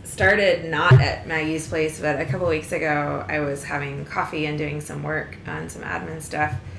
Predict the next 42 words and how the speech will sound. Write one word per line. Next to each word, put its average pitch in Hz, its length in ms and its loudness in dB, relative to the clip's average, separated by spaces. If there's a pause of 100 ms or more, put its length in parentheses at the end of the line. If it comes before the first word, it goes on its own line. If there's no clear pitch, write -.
(500)
and 175 320 2
a - 20 -2
man 165 340 0
who, 160 500 0 (200)
uh, 160 320 -2
was 170 120 0
clearly 240 340 4
homeless 175 680 -4 (140)
and 170 340 -4
clearly 180 360 0
mentally 165 440 -4
not 147 340 -4
well 170 480 2 (440)
came 175 180 -2
into 170 240 -2
the 170 160 2
coffee 160 320 -6
shop, - 420 -6 (600)
and 156 640 -4 (100)
he 170 600 -2
didn't 208 240 0
make 185 160 0
eye 175 100 4
contact 170 340 -6
with - 120 2
anyone, 156 480 -2 (380)
but 175 120 0
then 170 80 0
he 151 180 2
looked 185 220 2
up 170 200 4
and 156 200 -2
I 165 160 2
caught 165 240 0
his 151 140 0
eye 147 160 2
and 147 120 -2
he 160 80 -4
just 151 140 -6
started 156 240 -2
mumbling 185 400 2
something. 151 560 -4